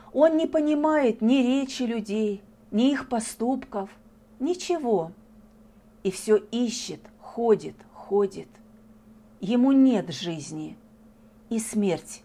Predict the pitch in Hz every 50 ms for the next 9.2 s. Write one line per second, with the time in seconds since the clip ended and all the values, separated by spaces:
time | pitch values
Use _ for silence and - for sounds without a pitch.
0 | - - 175 170 170 170 165 165 175 165 156 170 165 165 160 160 156 - - -
1 | 170 165 170 170 170 175 196 214 - - - _ _ _ - - - - - -
2 | - - - - - - - - - - 226 240 247 247 254 262 262 226 - -
3 | - - - 180 165 185 185 185 196 196 202 214 233 233 220 - - - - 165
4 | 165 - - - - - - 170 175 160 160 185 170 175 175 175 156 160 170 170
5 | 156 160 175 - - - - - - - - - - - - - - _ - -
6 | - - - - - - - - - 175 160 170 170 202 240 247 220 226 - -
7 | - - - - - 175 175 170 165 156 185 185 185 180 180 - 170 165 170 165
8 | 160 - 180 190 185 175 170 - - - 165 156 160 160 160 151 160 185 208 208
9 | 208 - -